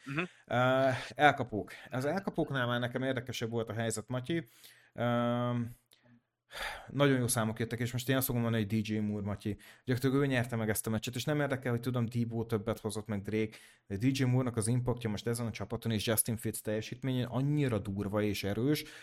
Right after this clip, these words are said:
Speaker 2: hogy én azt mondom, hogy szerintem D J Moore az elkapók között a hét játékosa, nem is kérdés.
Speaker 1: De ezt láttuk a Panthersben is egyébként, hogy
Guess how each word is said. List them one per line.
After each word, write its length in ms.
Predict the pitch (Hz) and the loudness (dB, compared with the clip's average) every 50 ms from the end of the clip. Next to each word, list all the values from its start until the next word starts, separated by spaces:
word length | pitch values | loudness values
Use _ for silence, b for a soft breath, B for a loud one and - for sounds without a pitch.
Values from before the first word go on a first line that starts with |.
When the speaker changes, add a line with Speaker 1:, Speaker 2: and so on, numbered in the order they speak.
| B B B | B B B
Speaker 2:
hogy 100 | - 117 | 0 2
én 80 | 123 131 | 4 4
azt 140 | 131 127 | 2 2
mondom, 180 | - 120 120 120 | 2 2 2 2
hogy 100 | 117 117 | 2 2
szerintem 240 | - 117 117 117 113 | 0 -2 -2 -2 -2
D 260 | 110 120 127 123 123 | 0 0 0 0 0
J 120 | - 110 110 | 0 0 0
Moore 360 | 107 110 113 117 120 113 107 | 2 2 2 2 2 2 0
az 100 | 101 107 | 0 -2
elkapók 420 | 110 107 101 - 104 - 113 104 | -2 -4 -4 -6 -6 -6 -6 -2
között 300 | - 113 104 104 101 - | 0 0 0 0 -2 -2
a 40 | 101 | -2
hét 260 | 95 107 110 98 - | -2 -2 -2 -2 -2
játékosa, 500 | 104 101 92 92 104 95 - 95 - 104 | -2 -2 -2 -4 -6 -8 -8 -6 -6 -4
nem 140 | 101 101 92 | -4 -4 -4
is 100 | 90 - | -6 -6
kérdés. 500 | - 90 90 87 - - 78 80 - - _ _ _ _ _ _ _ _ _ _ _ _ _ B B B B B B B B B - | -6 -6 -6 -6 -6 -6 -8 -10 -10 -14 _ _ _ _ _ _ _ _ _ _ _ _ _ B B B B B B B B B 2
Speaker 1:
De 140 | 127 131 | 6 6
ezt 160 | 127 127 - - | 6 6 10 12
láttuk 420 | 147 135 131 - - 123 - - | 12 12 12 10 4 -2 0 0
a 960 | 120 107 110 113 113 113 113 113 113 113 113 113 113 117 117 117 - _ _ _ _ _ | -2 0 4 6 8 8 10 10 10 10 10 10 8 8 6 4 0 _ _ _ _ _
Panthersben 520 | - 123 117 117 - 110 107 110 110 107 | 12 12 12 12 8 4 4 4 2 0
is 140 | 110 - - | 0 2 2
egyébként, 540 | 113 104 104 - - - 107 104 113 - - | 4 4 2 2 2 0 0 0 0 -4 -10
hogy 260 | - - - 110 110 | -2 2 2 2 2